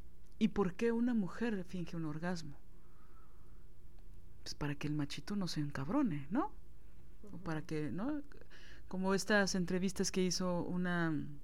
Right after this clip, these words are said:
una mujer en España, ¿no? Voy a tratar de encontrar el video y los pondremos en nuestras redes, que le preguntaba a varios, eh, hombres,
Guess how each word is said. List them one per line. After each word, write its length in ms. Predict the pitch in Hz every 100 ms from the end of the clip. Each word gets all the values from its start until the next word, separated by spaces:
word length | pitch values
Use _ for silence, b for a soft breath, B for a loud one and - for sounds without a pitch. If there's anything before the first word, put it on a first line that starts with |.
| - - - - - -
una 140 | 185 180
mujer 280 | 156 190
en 100 | 185
España, 540 | 160 - 190 185 156 143
¿no? 300 | 151 240 339 B B B B
Voy 100 | - 185
a 80 |
tratar 280 | 185 160 170
de 60 | 185
encontrar 360 | 175 160 175
el 60 | 180
video 220 | 170 170
y 60 | 180
los 160 | 160
pondremos 480 | - 151 156 175 170
en 100 | 170
nuestras 340 | 156 - 156 160
redes, 420 | 185 170 185 - B B B B
que 80 | -
le 120 | 190
preguntaba 840 | 180 190 190 180 208 208 220 196 185
a 60 | 185
varios, 640 | 180 190 202 185 - - - - -
eh, 480 | 180 170 165 165 -
hombres, 640 | - 214 208 180 175 170